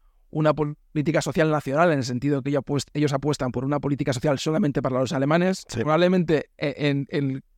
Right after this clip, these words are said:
Speaker 1: en el interior, en el más interior de su política o de su ideología, se refiere a los alemanes desde el punto de vista biológico.
Speaker 2: Ah.
Speaker 1: Ahí su posición etnonacionalista, ¿no?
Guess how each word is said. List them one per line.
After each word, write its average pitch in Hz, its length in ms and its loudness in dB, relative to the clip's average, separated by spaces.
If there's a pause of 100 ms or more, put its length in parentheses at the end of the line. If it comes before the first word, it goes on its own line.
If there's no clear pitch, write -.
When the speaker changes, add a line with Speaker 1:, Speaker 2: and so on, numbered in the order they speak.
(160)
Speaker 1:
en 147 160 0
el 139 180 -2
interior, 143 500 2
en 147 360 0
el 143 40 0
más 160 140 4
interior 170 340 2
de 151 60 0
su 151 240 -4
política 156 540 -2
o 147 60 2
de 139 120 2
su 139 300 -4
ideología, 151 600 0 (340)
se - 120 -6
refiere 165 300 0
a 185 60 6
los 175 120 4
alemanes 160 380 2
desde 147 100 0
el 123 80 -8
punto 147 240 -4
de 135 80 0
vista 139 640 0
biológico. 143 720 0
Speaker 2:
Ah. 113 180 0
Speaker 1:
Ahí 143 320 0 (260)
su - 160 -6
posición 147 400 2
etnonacionalista, 127 1080 -2
¿no? 165 160 -4